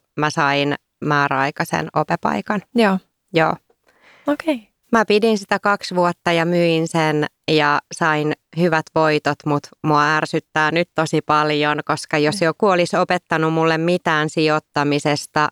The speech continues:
Speaker 1: niin mun olisi kannattanut pitää se ja ostaa seuraava.
Speaker 2: Niin.
Speaker 1: Mut ei mulla ollut mitään tajua tällaisista asioista. Sit
Speaker 2: Mm.
Speaker 1: mä matkustelin ja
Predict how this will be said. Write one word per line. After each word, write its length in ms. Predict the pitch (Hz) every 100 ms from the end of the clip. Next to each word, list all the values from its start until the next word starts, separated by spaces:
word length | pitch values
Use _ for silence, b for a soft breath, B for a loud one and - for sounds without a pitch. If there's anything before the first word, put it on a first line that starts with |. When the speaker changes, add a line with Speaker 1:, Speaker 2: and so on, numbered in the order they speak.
| - -
Speaker 1:
niin 140 | 156 160
mun 160 | 170
olisi 180 | 165 160
kannattanut 540 | 156 143 143 - 135 151
pitää 440 | 269 302 240 196 180
se 280 | - 170 165 b b -
ja 160 | 160
ostaa 340 | 175 - 190 190
seuraava. 760 | - 240 180 151 143 - 196 - _ -
Speaker 2:
Niin. 300 | 214 208 196 _ _ _ _
Speaker 1:
Mut 200 | 190 180
ei 180 | 151 180
mulla 240 | 180 170 156
ollut 240 | 156 151
mitään 380 | 156 - 160 185
tajua 340 | - 180 196
tällaisista 600 | 196 190 190 202 220 - 190
asioista. 540 | - 202 - 208 202
Sit 180 | 277 214
Speaker 2:
Mm. 40 |
Speaker 1:
mä 60 | 214
matkustelin 960 | 214 214 - 196 - - 175 170 165
ja 240 | 165 160